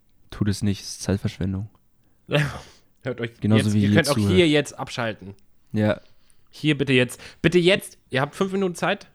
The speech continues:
Speaker 2: wir sind jetzt fünf Minuten still. <laughs> Und in
Speaker 1: Hört
Speaker 2: der
Speaker 1: euch lieber
Speaker 2: Zeit
Speaker 1: eure
Speaker 2: könnt ihr
Speaker 1: Mickey
Speaker 2: abschalten.
Speaker 1: Krause Ischgl-Playlist wieder weiter an. Ist besser.
Speaker 2: Was ist das denn? Was ist denn
Speaker 1: Weiß
Speaker 2: die
Speaker 1: ich
Speaker 2: Mickey
Speaker 1: nicht.
Speaker 2: Krause,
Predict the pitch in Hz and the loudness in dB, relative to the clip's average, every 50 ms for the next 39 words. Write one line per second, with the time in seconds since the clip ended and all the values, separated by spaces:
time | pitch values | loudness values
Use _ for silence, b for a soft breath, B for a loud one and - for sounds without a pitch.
0 | _ - 127 127 127 156 151 143 139 - - 175 156 165 165 156 147 - - 165 | _ -6 -6 -4 -4 -2 -2 -2 -4 -2 -2 -4 -2 -2 -4 -4 -6 -4 -4 -4
1 | 160 160 156 - - 247 - - 269 247 - - - - 277 262 - - - 131 | -2 -2 -4 0 0 -2 2 2 0 0 0 -4 -4 0 0 0 0 0 -4 -8
2 | 139 135 120 123 131 143 143 127 - 139 143 156 143 135 135 135 139 127 127 127 | -4 2 4 6 8 8 6 6 6 6 6 8 8 8 8 8 6 8 8 6
3 | - - 139 123 - 101 123 123 131 131 123 127 127 123 123 120 120 113 107 - | 6 6 4 0 2 4 4 6 6 4 4 6 6 8 8 8 8 6 4 2
4 | - _ _ _ _ - - - - 123 120 - - 123 117 110 104 82 - - | -2 _ _ _ _ -20 -12 -2 0 0 0 2 4 4 6 6 4 2 0 -2
5 | - - - - - - 107 107 98 101 98 - - 107 98 98 95 92 95 92 | -6 -12 -4 -4 2 4 4 4 4 2 0 -2 -2 -2 0 0 -2 -2 -4 -4
6 | - 85 87 101 104 - - - - - - - - - 107 - 110 98 101 - | -4 -6 -8 -8 -10 -14 -16 -20 -20 -20 -20 -12 -4 -4 -4 -4 -4 -8 -10 -14
7 | _ - - - - - 92 85 - - - 98 101 - - - 90 80 71 76 | _ -20 -20 -20 -16 -18 -16 -16 -16 -16 -14 -14 -14 -14 -14 -14 -16 -16 -16 -18
8 | _ _ _ _ _ _ _ _ _ _ _ _ _ _ _ _ _ _ b b | _ _ _ _ _ _ _ _ _ _ _ _ _ _ _ _ _ _ b b
9 | b b b b b b b b b b b 92 95 95 - 110 98 98 101 107 | b b b b b b b b b b b -8 -8 -4 0 0 2 2 4 2
10 | 113 101 110 - - - 113 110 113 101 107 | 2 2 0 -4 -2 -2 0 0 0 0 0